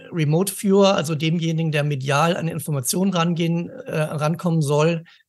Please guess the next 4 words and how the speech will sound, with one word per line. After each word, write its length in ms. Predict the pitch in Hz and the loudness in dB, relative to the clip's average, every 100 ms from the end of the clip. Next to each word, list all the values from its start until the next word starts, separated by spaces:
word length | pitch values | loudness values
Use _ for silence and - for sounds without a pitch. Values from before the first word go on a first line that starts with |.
| _ | _
ähm, 440 | 165 156 156 160 - - _ _ _ | -2 2 2 0 -4 -12 _ _ _
konkret 640 | - 156 131 165 175 - - | -2 0 2 2 2 -2 -6
nach 300 | 165 151 151 | -2 -2 0
dem 500 | 165 156 151 156 | 0 0 0 -4